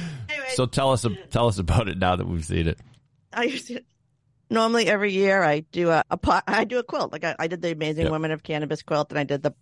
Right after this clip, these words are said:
Speaker 1: Mom, Bong for Mom quilt, remember?
Speaker 2: Mm-hmm.
Speaker 1: So this year I made a quilt, but it's just for me. But I thought it was so pretty. But we are still talking about crafting 'cause we're talking about the hemp guitar too, 'cause my son is making that. And that is gonna be some sort of marketing giveaway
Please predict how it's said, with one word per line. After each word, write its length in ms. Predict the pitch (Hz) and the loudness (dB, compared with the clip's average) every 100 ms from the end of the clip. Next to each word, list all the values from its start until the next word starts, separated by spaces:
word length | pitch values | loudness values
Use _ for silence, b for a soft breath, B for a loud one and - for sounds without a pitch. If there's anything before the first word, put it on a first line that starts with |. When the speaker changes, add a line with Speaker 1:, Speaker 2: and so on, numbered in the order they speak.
| _ _ _ | _ _ _
Speaker 1:
Mom, 360 | 151 147 143 147 _ _ | 0 2 0 -4 _ _
Bong 200 | 147 147 | -2 -2
for 120 | - | -4
Mom 240 | 143 131 139 | -2 -2 -2
quilt, 240 | 127 123 | -4 -6
remember? 380 | - 131 123 143 B B | -6 -6 -4 -4 B B
Speaker 2:
Mm-hmm. 180 | 101 175 - | -2 -2 -4
Speaker 1:
So 220 | - 147 | -4 0
this 220 | 151 214 | 0 0
year 80 | 202 | 0
I 80 | 180 | 0
made 180 | 180 175 | 2 2
a 60 | 170 | 0
quilt, 320 | - 170 160 | 2 0 2
but 120 | 160 | 0
it's 100 | 151 | 0
just 140 | 151 | -2
for 120 | - 143 | -2 0
me. 260 | 143 147 - | 0 0 -4
But 80 | 156 | -6
I 60 | |
thought 160 | 185 247 | -2 0
it 20 | |
was 120 | 247 | 0
so 100 | 202 | -2
pretty. 340 | 190 208 135 - B B B B | -4 -4 -4 -8 B B B B
But 140 | - 196 | 0 2
we 100 | 214 | 2
are 80 | 233 | 0
still 220 | - 240 | 0 0
talking 320 | 240 240 233 | 2 0 -2
about 160 | 208 196 | -4 -2
crafting 420 | 214 214 - 165 | 0 -2 -2 -6
'cause 140 | 175 | -4
we're 80 | 165 | -4
talking 220 | 170 175 | -2 -2
about 180 | 165 165 | 0 -2
the 80 | 160 | -2
hemp 220 | 180 175 | -4 -4
guitar 340 | 160 - 208 139 | -6 -2 -2 0
too, 380 | - 139 123 - | -2 -2 -2 -4
'cause 180 | 156 143 | -12 -6
my 140 | 147 147 | -2 -2
son 220 | - 151 | 0 -2
is 100 | 151 | 0
making 300 | 151 135 139 | -2 -2 -2
that. 200 | 151 - | -2 -2
And 120 | 139 | -4
that 160 | 170 220 | -2 -4
is 60 | 175 | -6
gonna 140 | 160 | -6
be 100 | 160 | -6
some 220 | 160 180 | -4 -6
sort 200 | 180 180 | -2 0
of 200 | 170 151 | 0 0
marketing 460 | 151 165 - 170 165 | 0 0 0 -4 -2
giveaway 560 | 160 160 156 160 160 | 0 0 0 2 0